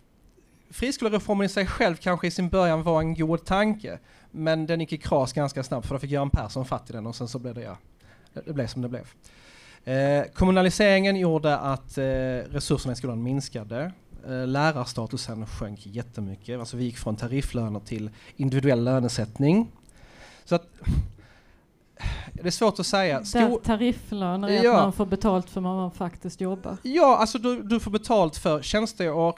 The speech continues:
Speaker 1: och akkreditering. Och akkreditering är alltså att desto bättre utbildad du är, desto mer ämnesexpert du är, desto bättre betalt får du.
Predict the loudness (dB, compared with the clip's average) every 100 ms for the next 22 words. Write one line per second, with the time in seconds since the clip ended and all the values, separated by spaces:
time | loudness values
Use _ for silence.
0 | -6 _ -4 -4 -8 -2 -2 0 0 -2
1 | -4 -4 -4 0 -2 2 2 2 2 2
2 | 0 -2 -2 -4 -6 -6 -4 0 0 -2
3 | -2 0 0 -2 -4 -4 -4 -6 -6 -6
4 | -8 -10 -10 -6 -2 -2 -4 -4 -2 -2
5 | -6 -10 -12 -12 -8 -8 -8 -10 -14 -12
6 | -10 -10 -8 -6 -6 -10 -12 -10 -10 -10
7 | -4 -2 -2 -6